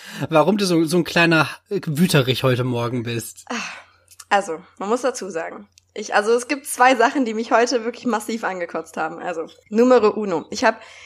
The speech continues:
Speaker 2: man muss dazu sagen, es fängt an mit was, was eigentlich richtig cool ist. Denn gestern habe ich endlich meine Website promoted. Ich hab gestern endlich angefangen, meine, meine Website ein bisschen, ja, zu bewerben in
Speaker 1: Mhm.
Speaker 2: äh, Facebook, Instagram und so.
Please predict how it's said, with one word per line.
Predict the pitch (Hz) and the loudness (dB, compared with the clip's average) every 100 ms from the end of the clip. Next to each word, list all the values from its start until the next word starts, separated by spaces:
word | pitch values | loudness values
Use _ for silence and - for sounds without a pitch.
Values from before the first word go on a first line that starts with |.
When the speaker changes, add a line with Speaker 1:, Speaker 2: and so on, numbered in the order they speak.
| - - | -20 -4
Speaker 2:
man | 226 | -2
muss | 277 | 0
dazu | 285 311 | 0 2
sagen, | 311 311 | 2 2
es | 277 | 0
fängt | - 262 277 | 0 0 2
an | - 254 | 0 0
mit | 240 190 | 0 -2
was, | 208 | -4
was | 190 - | -6 0
eigentlich | 202 220 214 - - | 2 2 -2 -6 -6
richtig | 196 - 190 - - | -6 -6 -12 -10 -4
cool | 208 208 | -2 0
ist. | 254 - - - | 0 -2 -16 0
Denn | 220 220 | 2 4
gestern | 208 247 - 233 240 | 4 2 0 0 0
habe | 214 | 0
ich | 220 - | -2 -2
endlich | 220 220 214 208 | -2 -2 -4 -2
meine | 196 185 190 185 170 | 0 0 0 -2 2
Website | 185 190 175 165 | 0 0 -4 -6
promoted. | - 165 151 160 - - _ | -6 -4 -4 -6 -8 -10 _
Ich | - | -6
hab | 185 - | -2 0
gestern | 196 190 | 0 0
endlich | 185 190 180 | -4 -6 -6
angefangen, | 180 175 180 170 175 | -6 -4 -4 -4 -4
meine, | 175 170 165 | -6 -4 -6
meine | 170 170 170 165 _ - | -6 -6 -6 -8 _ 0
Website | 220 233 208 | 2 4 2
ein | 202 | 2
bisschen, | 202 - 185 185 - _ _ _ - - | -4 -2 -4 -4 -10 _ _ _ -14 -6
ja, | 190 202 - - | -4 -4 -10 -6
zu | 254 | 0
bewerben | 220 196 214 262 254 247 | 2 4 6 6 4 0
in | 220 202 165 185 | -2 -2 -2 -2
Speaker 1:
Mhm. | |
Speaker 2:
äh, | 160 190 | -4 -4
Facebook, | 240 226 226 202 | -2 -2 -4 -4
Instagram | 220 226 214 202 202 202 | -2 -2 -2 -2 -2 -2
und | 196 | -2
so. | 202 | -2